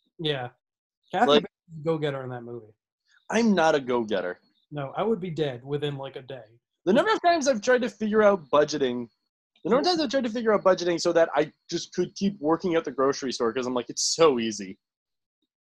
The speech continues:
Speaker 2: Just <laughs> Oh, man.
Speaker 1: All right. So this, this is the first week. This is going to be coming out anyway, the first week of October. So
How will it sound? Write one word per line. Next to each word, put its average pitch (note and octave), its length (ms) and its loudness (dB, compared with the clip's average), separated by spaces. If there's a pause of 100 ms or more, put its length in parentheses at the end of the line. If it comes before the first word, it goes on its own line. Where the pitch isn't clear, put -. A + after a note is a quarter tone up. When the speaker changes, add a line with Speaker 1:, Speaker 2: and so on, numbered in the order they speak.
(2500)
Speaker 2:
Just F3 220 0 (160)
<laughs> - 280 -4 (3250)
Oh, D3 180 0
man. B2 320 -4 (420)
Speaker 1:
All F#3+ 180 -8
right. D3 180 -6 (540)
So - 80 2 (500)
this, B3+ 280 -4
this A3+ 240 -2
is G#3 100 -8
the G#3 160 -8
first G#3+ 360 -6
week. G3+ 220 -12 (160)
This A3+ 160 -4
is A#3+ 60 -6
going A3 160 0
to F#3+ 60 -4
be F3+ 60 -4 (160)
coming F3 200 -4
out D3 220 -2
anyway, B2+ 300 -10
the A#2+ 80 -16
first C#3+ 320 -10
week C#3 160 -14
of A#2+ 100 -14
October. A#2 540 -14 (720)
So C#3 400 -10